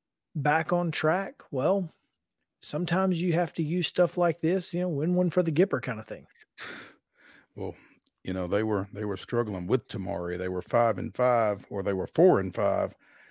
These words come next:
Speaker 2: before beating Chattanooga by thirty on Tuesday,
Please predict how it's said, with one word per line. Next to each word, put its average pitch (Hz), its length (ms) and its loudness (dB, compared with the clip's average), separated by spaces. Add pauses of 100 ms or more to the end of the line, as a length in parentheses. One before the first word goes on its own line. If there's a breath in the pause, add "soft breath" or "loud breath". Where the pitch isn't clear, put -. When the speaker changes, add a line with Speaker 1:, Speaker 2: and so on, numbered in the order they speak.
(220 soft breath)
Speaker 2:
before 113 300 -2
beating 104 320 -2
Chattanooga 110 600 0
by 92 140 -2 (120)
thirty 101 420 -4 (200)
on 92 180 -6
Tuesday, 147 580 -4